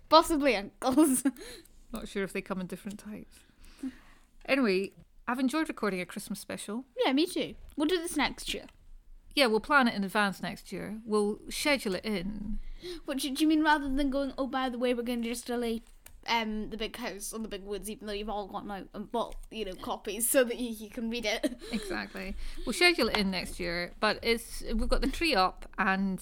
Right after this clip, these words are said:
Speaker 2: um, it's been nice to record this, um, as a bonus <laughs> episode. And next time you tune in to Books Are Back, you will be able to read, to listen to us talking about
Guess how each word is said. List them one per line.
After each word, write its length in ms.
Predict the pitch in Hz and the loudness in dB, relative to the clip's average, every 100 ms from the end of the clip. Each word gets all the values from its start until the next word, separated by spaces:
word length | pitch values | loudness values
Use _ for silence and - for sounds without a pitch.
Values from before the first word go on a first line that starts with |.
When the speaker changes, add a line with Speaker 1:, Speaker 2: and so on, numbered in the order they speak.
| - | -6
Speaker 2:
um, 340 | 180 180 185 - | -6 -6 -6 -8
it's 120 | 190 | -8
been 160 | - 202 | 0 2
nice 220 | 214 220 | 2 0
to 100 | - | -6
record 320 | 165 - 165 | -10 -8 -8
this, 320 | 170 165 - - - - - - | -8 -10 -12 -18 -20 -20 -20 -8
um, 260 | 170 202 - | -6 -4 -6
as 120 | 185 | -6
a 40 | |
bonus 280 | 190 233 196 | -2 2 4
<laughs> 120 | 208 | 4
episode. 500 | 196 196 208 190 180 - - - - | 4 0 -2 0 -2 -6 -20 -20 -6
And 280 | - 202 190 - - - - - _ 294 | 0 2 0 -6 -20 -20 -20 -20 _ 2
next 460 | 214 247 269 - | 6 8 6 2
time 500 | - 175 160 - 214 - | -6 -4 -4 -10 -12 -8
you 340 | 196 175 165 - | -6 -4 -6 -10
tune 180 | - 233 | -8 -2
in 200 | 196 208 | 0 0
to 140 | 175 196 | -2 -4
Books 240 | 190 - | -6 -8
Are 100 | 175 | -8
Back, 400 | 165 160 - 226 - | -6 -6 -8 -12 -8
you 180 | 180 190 | -4 -4
will 320 | 185 190 185 | -2 0 0
be 140 | 185 | -4
able 160 | 170 175 | -8 -10
to 80 | - | -14
read, 180 | 214 151 - - 226 | -12 -12 -14 -18 -10
to 240 | - 170 170 | -4 -4 -4
listen 400 | 185 - 151 190 - - - | -6 -8 -10 -12 -14 -20 -14
to 120 | 185 | -10
us 100 | 165 | -8
talking 340 | - - 175 - | -8 -10 -10 -10
about 300 | 165 170 | -8 -10